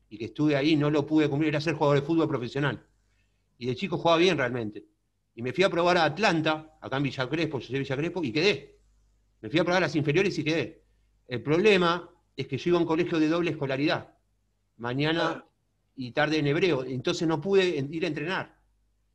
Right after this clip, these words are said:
Speaker 1: pero había quedado. Y ese era mi gran sueño. Entonces lo canalicé como periodismo deportivo y intercountry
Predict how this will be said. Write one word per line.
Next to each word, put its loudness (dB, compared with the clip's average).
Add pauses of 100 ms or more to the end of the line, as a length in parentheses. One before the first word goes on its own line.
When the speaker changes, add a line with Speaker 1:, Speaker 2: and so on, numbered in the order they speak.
(120)
Speaker 1:
pero -6
había 0
quedado. -4 (800)
Y -6
ese -4
era -4
mi -2
gran -2
sueño. -6
Entonces -2
lo -2
canalicé -2
como -6 (100)
periodismo -6
deportivo -4
y -2
intercountry -4